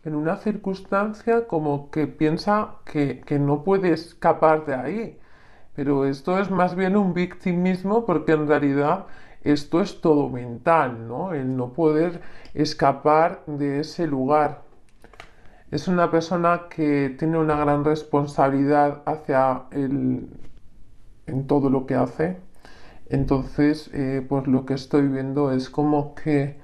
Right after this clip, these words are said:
eh, necesita tomarse un, un, un parón,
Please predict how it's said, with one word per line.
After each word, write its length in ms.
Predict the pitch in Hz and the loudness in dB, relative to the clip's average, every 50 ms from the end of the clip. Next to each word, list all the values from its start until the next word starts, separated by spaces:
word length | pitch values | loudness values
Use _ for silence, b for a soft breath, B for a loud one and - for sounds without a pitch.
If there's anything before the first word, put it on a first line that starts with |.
| B B B B B B B B - | B B B B B B B B -2
eh, 640 | - 151 139 135 139 139 135 135 131 131 131 131 127 139 139 127 117 - - 101 - - - - - - - - - - - - - - - | 0 2 2 4 4 2 2 2 2 0 0 0 0 0 0 0 -2 -4 -6 -10 -12 -14 -14 -14 -14 -14 -14 -14 -16 -14 -16 -16 -16 -8 -2
necesita 880 | - 151 151 151 147 147 - 160 151 - - 165 147 - 165 165 165 - | 0 0 2 2 0 0 0 -2 -2 0 -2 -2 2 4 2 2 2 0
tomarse 720 | 151 147 143 147 156 - - - 170 156 156 147 - - - | 0 0 0 0 -2 -4 -2 2 4 4 4 4 0 -2 -6
un, 600 | 156 151 151 147 147 143 143 139 135 135 139 135 - | -6 -4 -4 -2 -2 -2 -2 -4 -4 -6 -8 -8 -6
un, 720 | 165 151 147 143 135 135 139 139 139 - - - - - | -4 -2 -2 -2 -2 -2 -2 -4 -4 -6 -10 -16 -16 -10
un 180 | - 160 139 143 | -8 -8 -6 0
parón, 600 | - 160 156 151 151 147 147 160 170 180 175 - | 2 4 4 6 4 4 4 2 0 -2 -6 -8